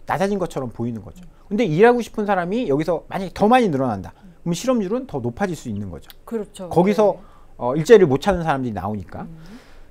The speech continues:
Speaker 1: 그런데 지금 코로나가 끝났음에도 불구하고 경제활동 참가율이 이전 수준, 코로나 이전 수준으로 회복하지 못하고 있습니다. 그 이유가 뭐라고 생각하세요?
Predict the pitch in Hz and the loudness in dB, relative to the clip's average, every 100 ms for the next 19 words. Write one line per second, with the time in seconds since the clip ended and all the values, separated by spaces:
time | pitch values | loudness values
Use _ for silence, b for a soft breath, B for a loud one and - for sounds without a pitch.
0 | B - 269 330 381 - 208 220 226 180 | B -6 0 4 2 2 2 4 4 0
1 | - 339 320 285 247 392 427 339 - 311 | -2 -2 0 0 0 -2 -4 -4 -4 0
2 | 277 233 208 208 196 185 180 - 156 202 | 0 0 0 4 4 4 -2 -4 -4 2
3 | 285 285 285 254 254 247 240 226 214 185 | 4 4 0 -4 -2 -2 2 4 4 0
4 | 175 240 262 262 254 - - - - - | -2 -2 0 -2 -8 -16 -20 -18 -20 -20
5 | - 180 202 339 294 208 139 - 330 330 | -4 2 4 4 2 0 -4 -2 0 2
6 | 285 156 269 294 247 233 208 165 - - | 0 2 0 0 -2 0 2 2 0 -2
7 | 302 311 247 170 123 - 185 113 82 76 | -2 -2 -2 -2 -2 0 0 -2 -8 -14
8 | - - 277 170 160 110 110 101 87 73 | 2 4 6 4 2 2 -2 -4 -10 -12